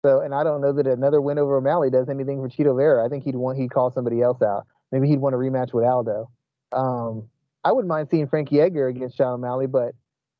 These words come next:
Frankie Edgar's chin is so iffy that it's just perfectly fine that, that, that O'Malley might clip him early, and then that, then we, then we gotta hear O'Malley talk about how he beat a high-level wrestler. Wi-,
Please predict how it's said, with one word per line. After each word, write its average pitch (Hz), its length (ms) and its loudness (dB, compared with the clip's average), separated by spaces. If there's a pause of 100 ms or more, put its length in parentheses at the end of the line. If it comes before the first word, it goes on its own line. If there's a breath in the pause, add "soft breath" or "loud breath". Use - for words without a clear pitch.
Frankie 151 260 0
Edgar's 143 300 0
chin 151 200 -2
is 131 100 -2
so 139 180 4
iffy 143 380 -2
that 120 260 -2 (460)
it's 131 220 -8
just 147 160 2
perfectly 143 400 2
fine 151 260 0
that, 123 140 -4 (340)
that, - 320 -2
that 135 80 2
O'Malley 135 360 0
might 135 200 -2
clip 151 220 0
him 143 100 -4
early, 151 260 0
and 139 120 -6
then 127 80 -4
that, 131 240 -4 (260)
then 135 80 -2
we, 151 260 -4
then 147 120 2
we 156 100 4
gotta 147 180 4
hear 156 200 0
O'Malley 151 280 0
talk 151 160 -2
about 143 200 0
how 143 160 -2
he 151 100 -2
beat 151 240 -2
a 135 80 2
high-level 151 440 0
wrestler. 151 540 0 (460)
Wi-, 127 240 2